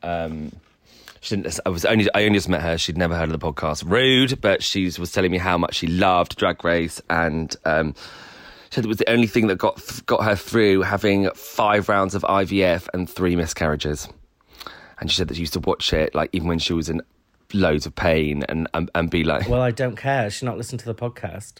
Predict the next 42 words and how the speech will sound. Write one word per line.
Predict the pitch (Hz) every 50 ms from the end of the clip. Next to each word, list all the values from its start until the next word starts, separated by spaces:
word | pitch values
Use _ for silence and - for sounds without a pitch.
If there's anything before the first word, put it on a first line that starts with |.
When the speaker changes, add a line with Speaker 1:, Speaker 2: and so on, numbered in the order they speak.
| _ _ _ -
Speaker 2:
No, | 135 117 101
I'm | 92
joking. | - 156 - - 190 - 226 185 - - 175 - - - - - 196 - -
Speaker 1:
<laughs> | -
But | - 196 175 -
she'd | - 175 -
watch | 160 165 - -
it | 160 135
when | 139 127
she | 120
had, | 139 127 113 117
was | 120 127 117
in | 127 117 117
loads | 113 107 101
of | 110 -
pain, | - 127 120 113 107 104 101
and | 107 107
it | 95
was | 92 92
the | 107 - -
only | 98 98 95 95
thing | 90 - 98 92 87 82 82 87 85 - -
that | 87
would | 71 71 -
cheer | - 82 78
her | 80 82 80
up. | 78 - - - - - - - -
So | - - - 90 85 80 80 82 82 76
we | 80 95 92
know | 98 101 98
how | 92 90
impor-, | 82 78 - 90 - -
we | 92 98
know | 98 104 101
how | 107
important | 95 85 - 104 90 62 62
this | - -
sort | - - -
of | -
thing | - 95 90
is. | 90 90 87 - - _ _ -
Speaker 2:
Well, | 113 101 87